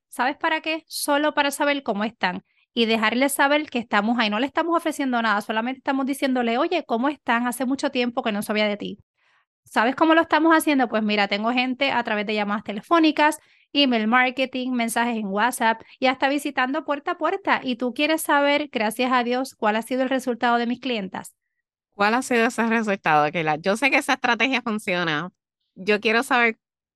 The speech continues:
Speaker 2: cómo le ha funcionado esa estrategia de ventas a tus clientes.
Speaker 1: Pues mira, cuando nosotras miramos el cien por ciento de sus ventas, quiero que sepas que del ocho al diez por ciento de ellas las estamos logrando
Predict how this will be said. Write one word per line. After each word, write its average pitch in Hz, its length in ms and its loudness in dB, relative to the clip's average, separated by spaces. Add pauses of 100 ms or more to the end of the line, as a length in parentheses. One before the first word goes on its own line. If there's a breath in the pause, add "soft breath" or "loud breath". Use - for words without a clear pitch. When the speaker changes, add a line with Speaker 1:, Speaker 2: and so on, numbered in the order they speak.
Speaker 2:
cómo 214 800 2
le 180 80 -4
ha 185 80 0
funcionado 175 640 -2
esa 190 240 0
estrategia 185 640 0
de 170 180 -4
ventas 170 380 -2
a 175 80 -4
tus 160 120 -10
clientes. 156 500 -4 (600)
Speaker 1:
Pues 240 120 2
mira, 214 440 2 (440 soft breath)
cuando 240 340 4
nosotras 240 440 0
miramos 320 440 2
el 233 120 -2
cien 220 260 -6
por 262 120 -4
ciento 277 300 -2
de 285 100 2
sus 277 200 -4
ventas, 240 480 0
quiero 220 240 -2 (100)
que 294 140 2
sepas 277 500 0
que 226 220 -2
del 202 260 -2
ocho 311 420 2
al 269 220 2
diez 240 220 -2
por 294 180 0
ciento 285 480 -2
de 254 180 -2
ellas 247 520 0
las 202 160 -4
estamos 214 340 -2
logrando 269 640 0